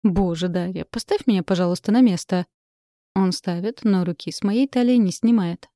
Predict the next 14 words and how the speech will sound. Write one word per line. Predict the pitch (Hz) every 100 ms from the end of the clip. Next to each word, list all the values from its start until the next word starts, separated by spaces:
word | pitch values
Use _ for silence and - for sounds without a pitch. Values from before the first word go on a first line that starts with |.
| -
а | 214
мне | 185 175 -
как-то | - - - 190
неудобно | 180 180 165 170 180 180
самой | - 185 180
отстраниться. | 175 - 185 180 180 - 190 _ _ _
Да | - 269
и | 277
что | - 330
скрывать, | - 185 170 - -
его | 202 202 277
внимание | 277 247 262 233
действительно | 170 - - 165 180 175
приятно. | - 180 175 - 190